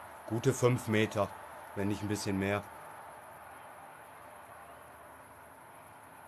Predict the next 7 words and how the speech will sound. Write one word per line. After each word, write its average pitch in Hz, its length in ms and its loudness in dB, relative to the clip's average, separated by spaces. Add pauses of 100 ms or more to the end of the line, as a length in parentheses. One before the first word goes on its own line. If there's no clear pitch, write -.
(680)
Das - 200 -10
hört 85 180 -4
echt - 220 -6
nicht 135 120 4
mehr 92 200 0
auf, 87 340 -4
ne? 110 200 -2